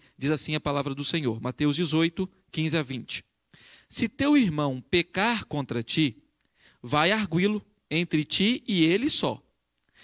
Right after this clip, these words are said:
Se ele te ouvir, ganhaste a teu irmão. Se, porém, não te ouvir, toma ainda contigo uma ou duas pessoas, para que pelo depoimento de duas ou três testemunhas,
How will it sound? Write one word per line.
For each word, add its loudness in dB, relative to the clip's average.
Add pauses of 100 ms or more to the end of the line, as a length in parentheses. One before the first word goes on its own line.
Se 2
ele 6
te 0
ouvir, 0 (400)
ganhaste 2
a 0
teu 0
irmão. -2 (720)
Se, 6
porém, 4
não 2
te 0
ouvir, 0 (320)
toma 2
ainda 4
contigo -2 (100)
uma 0
ou 4
duas 0
pessoas, 0 (340)
para 2
que -4
pelo 0
depoimento 0
de -2
duas 2
ou 4
três -2
testemunhas, -2